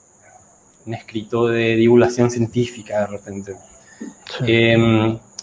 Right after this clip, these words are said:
Speaker 1: después tenés el hecho de que escribía así con aforismos, los famosos aforismos de Nietzsche. Eh, escribía frases cortas y de repente esas frases así cortas,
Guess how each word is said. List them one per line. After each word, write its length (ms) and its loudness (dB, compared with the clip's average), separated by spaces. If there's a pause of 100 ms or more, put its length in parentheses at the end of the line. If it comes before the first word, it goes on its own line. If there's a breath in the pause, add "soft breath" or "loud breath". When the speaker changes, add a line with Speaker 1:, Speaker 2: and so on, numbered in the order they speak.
(220)
Speaker 1:
después 420 0
tenés 680 2
el 180 4
hecho 180 4
de 60 4
que 80 -2
escribía 440 4
así 220 -4
con 240 -4
aforismos, 840 -6
los 120 -10
famosos 420 -2
aforismos 440 -4
de 60 -4
Nietzsche. 420 -8 (800 soft breath)
Eh, 320 -2
escribía 320 -2
frases 320 -2
cortas 720 0 (100)
y 160 -6
de 80 0
repente 380 -6
esas 220 -8
frases 320 -6
así 160 -12
cortas, 680 0